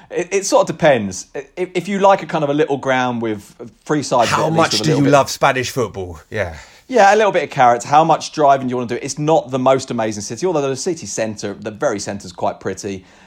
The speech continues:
Speaker 1: Um, you're quite close to Vitoria. So if you're gonna go to Vitoria and see Alaves and you can get Miranda, Mirandes in as well, then yeah, why not?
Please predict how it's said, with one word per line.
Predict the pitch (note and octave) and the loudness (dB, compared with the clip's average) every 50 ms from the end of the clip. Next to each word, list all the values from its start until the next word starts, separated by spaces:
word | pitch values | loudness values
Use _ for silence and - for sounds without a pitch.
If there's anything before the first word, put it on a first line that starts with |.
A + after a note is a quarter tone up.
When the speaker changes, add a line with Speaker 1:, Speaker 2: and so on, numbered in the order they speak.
| - _ - | -20 _ -2
Speaker 1:
Um, | B2 A2+ G#2+ G#2 G#2 G#2 G2+ G2+ G2+ G2+ G2 - _ _ _ - - - C#3 | 0 2 4 6 6 6 4 4 0 -4 -8 -10 _ _ _ -20 -20 -12 -4
you're | C#3+ D3 D3 | -4 -4 -2
quite | - - A3+ A3+ A#3 | 0 2 2 2 4
close | G#3+ G3 D#3+ | 2 0 0
to | - | 2
Vitoria. | D#3 D#3 D#3 - F3 D#3 B2 F#2 D#2 D#2 - _ _ _ _ | -4 -4 0 0 0 0 0 -2 -6 -6 -10 _ _ _ _
So | - - F3 | -6 -2 0
if | F3 D#3+ | 0 0
you're | F#3+ F#3 | 0 -2
gonna | G3 A3 A#3+ A#3 | 0 0 -2 2
go | - A#3+ A#3 A3 | 4 4 4 4
to | G#3+ - | 4 0
Vitoria | F3 E3+ D#3+ - E3 D3+ C#3+ C#3 | -4 -4 -4 -2 -2 -2 0 -2
and | C#3 B2+ | -4 -4
see | C3 D3 | -2 0
Alaves | C3 B2 A#2+ A#2 G#2+ F#2 F2 F#2+ G2+ - - - | 2 2 2 2 0 0 -2 -4 -6 -8 -6 -6
and | B2+ B2 | -4 -4
you | A#2+ | -4
can | - C3+ B2 | -4 -6 -2
get | A2+ C3+ C3+ C3+ | 0 0 0 0
Miranda, | C3 B2 A#2+ A#2 A#2 A#2 A2 A2 A2+ A2 A2 - - | -2 0 0 0 0 0 -2 -2 -2 -2 -4 -4 -6
Mirandes | A#2+ A#2+ A#2 A#2 A2 A2 A2 G#2 - A2+ | -6 -2 -2 -2 -2 -2 -4 -6 -6 -6
in | A2 | -8
as | G#2+ G2+ | -8 -6
well, | G#2+ G#2+ F#2 F#2 F#2 F#2+ G#2 G#2 - | -2 0 0 2 0 0 -2 -4 -6
then | A2+ A2 G#2+ G#2 | -6 -6 -4 -2
yeah, | G2 F#2 F2 | -2 -2 -2
why | F2 F2 | -2 -4
not? | E2+ D#2 C#2 - | -4 -6 -12 -14